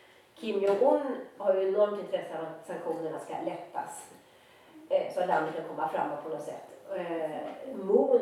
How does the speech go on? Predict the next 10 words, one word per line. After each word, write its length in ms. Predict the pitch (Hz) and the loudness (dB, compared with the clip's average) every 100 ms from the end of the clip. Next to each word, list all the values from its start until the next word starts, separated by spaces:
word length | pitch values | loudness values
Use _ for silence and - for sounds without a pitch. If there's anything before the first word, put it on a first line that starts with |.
| - | 2
har 540 | - 196 180 175 175 175 | -6 -2 0 0 -2 -2
väldigt 480 | 185 208 208 - - - | -4 -4 -10 -12 -18 -6
starkt 320 | 190 185 180 | -2 0 -2
intresse 440 | 180 180 - 185 170 170 | -2 -4 -2 -2 -2 -4
politiskt 460 | 185 160 165 160 175 | -6 -6 -8 -10 -6
av 200 | 170 165 | -6 -6
att 160 | 165 | -6
få 80 | 175 | -2
ett 180 | 180 - | -2 -2
enat 500 | 202 160 160 - - | -4 -2 -4 -8 -12